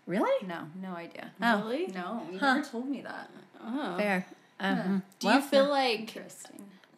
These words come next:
Speaker 3: So you had the Southern perspective
Speaker 2: Mm-hmm.
Speaker 3: of, you know, that Bible Belt feel. Then you had the extreme Mormon feel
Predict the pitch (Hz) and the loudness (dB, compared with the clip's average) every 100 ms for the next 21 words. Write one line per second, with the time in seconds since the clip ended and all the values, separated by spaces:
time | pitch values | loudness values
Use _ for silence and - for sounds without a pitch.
0 | - - - 214 202 190 175 - - 185 | -20 -8 0 2 4 4 2 -2 -12 -8
1 | 196 190 190 190 185 180 - 175 - 196 | -6 -4 -4 -2 -2 -2 -4 -6 -2 -2
2 | 240 262 269 202 190 - 143 - - 147 | -2 -4 -6 -10 -10 -8 -10 -10 -10 -8
3 | 202 - 185 170 165 165 170 175 170 160 | -10 -14 -6 -4 -4 -6 -8 -8 -6 -4
4 | 160 165 170 175 185 180 156 156 151 - | -4 -4 -2 -2 -2 -4 -6 -6 -10 -16
5 | _ _ _ 180 160 170 - _ _ _ | _ _ _ -10 -8 -10 -12 _ _ _
6 | _ _ _ - 214 233 240 180 165 165 | _ _ _ -4 -2 -2 0 0 -2 -4
7 | - 180 175 160 151 - 180 - - 190 | -10 -12 -6 -6 -6 -8 -10 -10 -6 -4
8 | 190 185 170 165 160 - 151 - _ _ | -4 -4 -6 -6 -10 -12 -14 -16 _ _
9 | 185 180 - - | -12 -10 -8 -10